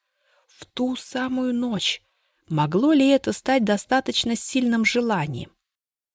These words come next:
Пальцы сжались, накрыли друг друга, словно стремясь оберечь неродившееся дитя. Закрыть от всего мира,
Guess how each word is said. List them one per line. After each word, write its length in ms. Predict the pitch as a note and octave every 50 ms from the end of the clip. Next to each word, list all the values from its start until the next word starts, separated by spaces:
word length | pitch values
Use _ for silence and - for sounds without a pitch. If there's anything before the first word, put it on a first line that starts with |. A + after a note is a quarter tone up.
| _ _ _ _ _ _ _ _ _ _ _ _ _
Пальцы 500 | - D#3+ E3 F3 E3+ - - F3 F3 F3
сжались, 520 | E3 E3+ E3+ F#3 G3+ G3+ G3 F#3 - -
накрыли 440 | F3 F3 E3 - F#3 G3 G3+ F#3 F3
друг 300 | D#3+ - F#3+ F3+ E3+ D#3+
друга, 320 | - F#3+ A3 A3 F#3+ F#3+
словно 360 | F#3 - - G3 G3 G3 F#3
стремясь 560 | F3+ - - F#3 F#3 F3 F#3 G3+ A3+ G#3+ - G3
оберечь 460 | F#3 E3 F#3+ F3 F#3+ G#3+ G#3 - -
неродившееся 840 | F#3 G3 F#3 F#3 F3+ E3+ G3 G3 - - - F3+ F3 - - F3 E3
дитя. 440 | D3+ E3+ D#3 - - - - - - _ _ _ _ _ _ _ _
Закрыть 460 | - F3+ F#3+ F#3 - - C4+ C4+ -
от 100 | A#3 A3
всего 300 | - - - A3 A3 A#3
мира, 380 | A3+ A3 G#3+ G3 D#3+ - D3